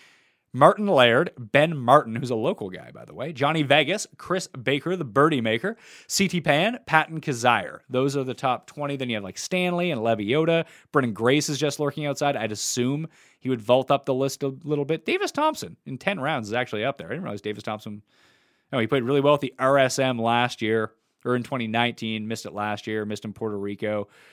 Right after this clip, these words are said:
uh, misses the U S Open. Once again, this is his first start as a professional, although he does have stuff already. Where did John Pack play? U S Open?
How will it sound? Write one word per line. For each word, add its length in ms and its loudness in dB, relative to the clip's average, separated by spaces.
uh, 180 -2
misses 300 -6
the 80 -8
U 140 -4
S 120 -8
Open. 220 -8
Once 180 -2
again, 160 -4
this 160 -8
is 80 -12
his 140 -10
first 340 -4
start 320 0
as 420 4
a 140 -2
professional, 720 -2
although 220 2
he 80 -4
does 280 -2
have 200 -4
stuff 260 -6
already. 300 -4
Where 120 -4
did 100 -8
John 240 -4
Pack 320 -2
play? 140 -10
U 200 -4
S 140 -4
Open? 340 -6